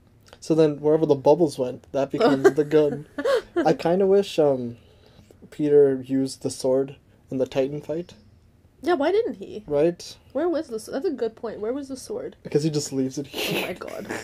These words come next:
Speaker 1: <laughs> In memory
Speaker 2: Wouldn't
Speaker 1: of
Speaker 2: he,
Speaker 1: his
Speaker 2: like,
Speaker 1: girlfriend.
Speaker 2: take it and give it back to Gamora when he
Speaker 1: This is
Speaker 2: finds
Speaker 1: very
Speaker 2: it?
Speaker 1: green.
Speaker 2: Yeah.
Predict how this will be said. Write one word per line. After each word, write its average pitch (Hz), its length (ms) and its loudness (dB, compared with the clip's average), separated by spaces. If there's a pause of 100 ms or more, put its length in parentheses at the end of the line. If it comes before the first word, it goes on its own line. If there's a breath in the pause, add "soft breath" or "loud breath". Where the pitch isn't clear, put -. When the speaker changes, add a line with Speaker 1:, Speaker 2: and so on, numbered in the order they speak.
(140)
Speaker 1:
<laughs> - 260 -18
In 165 140 6
memory 165 280 6
Speaker 2:
Wouldn't 175 80 8
Speaker 1:
of 170 60 2
Speaker 2:
he, 180 60 4
Speaker 1:
his 180 60 4
Speaker 2:
like, - 140 4
Speaker 1:
girlfriend. 170 380 4
Speaker 2:
take 240 100 2
it 220 80 0
and 220 80 -8
give 208 120 -2
it 196 100 -8
back 180 180 -8
to - 100 -18
Gamora 180 540 -8
when 175 140 -10
he 190 60 -10
Speaker 1:
This 196 100 -6
is 294 100 0
Speaker 2:
finds 127 120 -6
Speaker 1:
very 131 260 4
Speaker 2:
it? 135 100 -8
Speaker 1:
green. 120 500 -10 (1000)
Speaker 2:
Yeah. - 80 -18